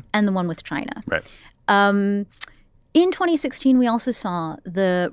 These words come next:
Speaker 1: Brexit referendum in the
Speaker 2: Yes.
Speaker 1: U K. In both cases, I think they're quite different, but in both cases, I think that you could roughly understand them as being an expression of some sentiment that is pushing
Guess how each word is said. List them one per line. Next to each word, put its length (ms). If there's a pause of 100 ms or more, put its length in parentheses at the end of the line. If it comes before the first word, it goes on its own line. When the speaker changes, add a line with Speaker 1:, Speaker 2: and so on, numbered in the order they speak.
(100)
Speaker 1:
Brexit 340
referendum 720
in 140
the 60
Speaker 2:
Yes. 60
Speaker 1:
U 100
K. 320 (440)
In 160 (100)
both 300
cases, 380
I 60
think 160
they're 160
quite 480
different, 680
but 360
in 160
both 320
cases, 400
I 40
think 260
that 180
you 80
could 340
roughly 600
understand 640
them 240
as 320
being 420 (300)
an 100
expression 580
of 200 (280)
some 580
sentiment 840
that 140
is 100
pushing 480